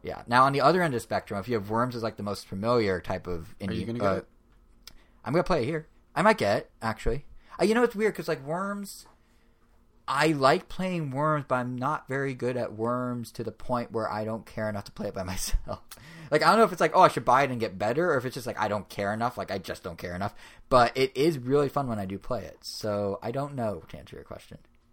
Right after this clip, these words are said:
Speaker 2: Yeah, so
Speaker 1: Like,
Speaker 2: it
Speaker 1: I like it, but I don't know if I like it
Speaker 2: So you're
Speaker 1: enough
Speaker 2: not
Speaker 1: to
Speaker 2: gonna
Speaker 1: buy it.
Speaker 2: bottom master the, the Ninja Rope tech?
Speaker 1: Probably not. Probably not. I don't even know what that is.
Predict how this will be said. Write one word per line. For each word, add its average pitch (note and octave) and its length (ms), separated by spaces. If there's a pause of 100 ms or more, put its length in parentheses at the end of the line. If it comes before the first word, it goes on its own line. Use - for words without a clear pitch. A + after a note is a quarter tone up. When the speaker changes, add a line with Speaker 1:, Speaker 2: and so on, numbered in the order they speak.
(220)
Speaker 2:
Yeah, A2 220
so A2+ 100
Speaker 1:
Like, A#2+ 120
Speaker 2:
it A2+ 60
Speaker 1:
I C3+ 80
like D#3+ 240
it, A3 120
but C#3+ 80
I - 20
don't D3 100
know D#3+ 40
if D#3 100
I D3 100
like B2 240
it B2+ 40
Speaker 2:
So A2+ 40
you're A#2 80
Speaker 1:
enough B2 100
Speaker 2:
not - 40
Speaker 1:
to C3 60
Speaker 2:
gonna B2 80
Speaker 1:
buy A2+ 80
it. A#2 100
Speaker 2:
bottom A2+ 100
master A2+ 400
the, G#2 440
the G2+ 80
Ninja G#2+ 260
Rope A2+ 180
tech? C3 220 (340)
Speaker 1:
Probably G#2+ 400
not. G2 300 (1400)
Probably F#2 180
not. F2+ 140
I G#2 60
don't G2+ 120
even G#2 100
know G2 80
what F#2+ 80
that G2+ 120
is. - 260